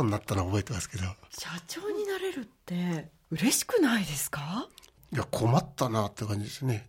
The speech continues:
Speaker 2: 困った。
Speaker 1: 一番最初。いや、本当困ったなですよ。
Speaker 2: うーん。
Speaker 1: あの、会社がおかしくなっちゃったらどうしようっていう責任の方が先に来ますから、
Speaker 2: はい。うん。
Speaker 1: どうやっ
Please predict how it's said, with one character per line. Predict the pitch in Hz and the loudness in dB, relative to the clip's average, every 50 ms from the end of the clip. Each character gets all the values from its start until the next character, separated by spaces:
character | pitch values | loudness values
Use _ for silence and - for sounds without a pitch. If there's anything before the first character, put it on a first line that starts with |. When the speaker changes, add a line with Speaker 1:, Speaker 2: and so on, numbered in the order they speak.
| - - | -6 -2
Speaker 2:
困 | - - 202 | 0 2 2
っ | |
た。 | - | 4
Speaker 1:
一 | 254 | 4
番 | 302 - | 4 4
最 | - 349 - | 4 4 2
初。 | - - - 277 233 - - | 0 -4 -6 -8 -4 0 2
い | 135 | 2
や、 | 131 | 4
本 | 131 147 180 170 | 4 4 2 2
当 | 180 170 | 2 4
困 | 170 170 175 185 | 4 6 6 4
っ | 175 | 2
た | - 143 | 2 2
な | 131 123 117 | 2 2 2
で | 110 107 | 0 -2
す | - 107 | -6 -4
よ。 | 120 170 | 0 2
Speaker 2:
う | |
ー | 180 | 4
ん。 | 190 196 196 202 202 196 185 185 185 185 180 180 185 | 4 4 4 4 2 2 0 -2 -2 -4 -4 -2 0
Speaker 1:
あ | 180 117 117 | 2 2 2
の、 | 117 117 117 117 - - - _ _ - | 2 0 0 -2 -6 -8 -14 _ _ -4
会 | - - 143 175 175 | 0 2 2 2 2
社 | 170 - - 180 | 2 2 2 2
が | 165 165 165 | 4 4 4
お | 156 | 4
か | 160 185 175 | 4 4 2
し | - | 2
く | - - | 2 0
な | 139 123 107 | 0 0 0
っ | |
ち | - - 113 | -2 -4 -6
ゃ | |
っ | 104 | -6
た | - - 113 | -6 -6 -6
ら | 107 | -4
ど | 101 131 139 | 0 0 2
う | 131 127 | 2 2
し | - - 110 | 0 -2 -2
よ | 98 92 92 | -4 -4 -6
う | |
っ | - - _ _ | -8 -12 _ _
て | - 127 | -8 -6
い | 110 | -4
う | 104 | -2
責 | - 135 131 139 170 | 0 -2 -2 0 0
任 | 185 175 175 175 175 175 | 2 2 4 6 6 8
の | 175 170 | 8 8
方 | 139 170 170 156 117 | 6 6 6 4 4
が | 104 113 110 98 95 - - 175 214 | 0 -2 -4 -4 -4 -2 0 2 4
先 | 202 165 - - 139 | 4 4 6 6 6
に | 131 127 | 6 6
来 | - - 131 | 4 4 2
ま | 131 131 | 2 2
す | - - | 2 -2
か | - 117 | -4 -6
ら、 | 117 117 | -6 -6
Speaker 2:
は | 104 | -8
い。 | 101 - - 165 | -8 -8 -8 -8
う | |
ん。 | 165 160 160 160 - - - - - - - - - _ _ - 240 135 117 | -8 -8 -10 -12 -14 -16 -20 -20 -20 -20 -20 -20 -20 _ _ -12 -8 -4 2
Speaker 1:
ど | 117 131 147 226 262 | 4 6 6 8 6
う | 240 | 6
や | 175 113 | 6 4
っ | 107 | 2